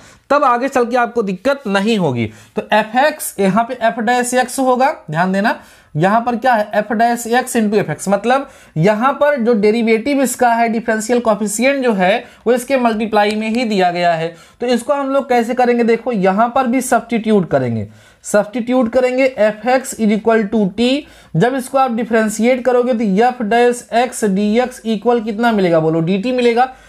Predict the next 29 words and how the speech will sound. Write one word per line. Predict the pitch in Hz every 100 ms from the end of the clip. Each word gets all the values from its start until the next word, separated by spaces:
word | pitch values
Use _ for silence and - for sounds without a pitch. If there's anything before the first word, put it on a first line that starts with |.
| - -
अब | 208 226
ये | 185 202 269 302 311
और | - 208 233 233
ये | 190 247 208
मिलके | 143 190 240 254
क्या | 240 262
हो | 254 208
गया, | 190
डीटी, | 185 196 220 294
और | 269 208
एफ | 214 240
एक्स | 240
को | - 233
ले | 208
लिए | 208 214
हैं | 214 196
टी, | 190 131 - - - 160
therefore | 180 240 254 269 262
ये | 208 208
आपका | 240 233 240
देखो | 226 214 214
ध्यान | 175 156
से, | - 170
एफ | 165 233 233
डैश | 220 208 214 220 220 -
एक्स | 220 262 247 -
into | 202 202 196 233 233 220
एफ | 180 180 226
एक्स, | 285 285 -